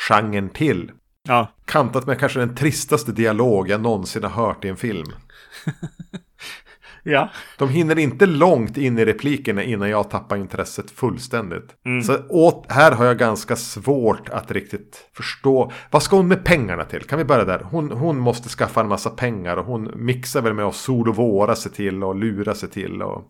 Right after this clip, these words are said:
Speaker 1: Hon verkar ju inte behöva pengarna för elixiret.
Speaker 2: Nej, nej, hon verkar få dri-, alltså, är det Invisible Woman,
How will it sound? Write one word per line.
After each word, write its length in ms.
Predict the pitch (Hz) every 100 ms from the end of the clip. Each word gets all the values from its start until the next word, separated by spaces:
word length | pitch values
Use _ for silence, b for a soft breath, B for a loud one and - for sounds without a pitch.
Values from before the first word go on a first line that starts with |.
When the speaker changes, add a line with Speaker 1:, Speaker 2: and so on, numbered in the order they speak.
| _
Speaker 1:
Hon 200 | - 151
verkar 280 | 139 123 -
ju 60 | 127
inte 140 | 127
behöva 340 | 175 190 190 143
pengarna 520 | - 147 156 117 104
för 120 | 113
elixiret. 840 | 104 101 - 95 95 95 - - - _
Speaker 2:
Nej, 600 | - 123 135 151 175 185 170 _
nej, 360 | - 147 185
hon 180 | 175 175
verkar 520 | 180 175 - 190 180 175
få 360 | - - 175 175
dri-, 340 | 147 170 -
alltså, 240 | 156 156 147
är 280 | 147 180
det 100 | 196
Invisible 540 | 180 156 147 143 135 143
Woman, 480 | 147 147 131 135 127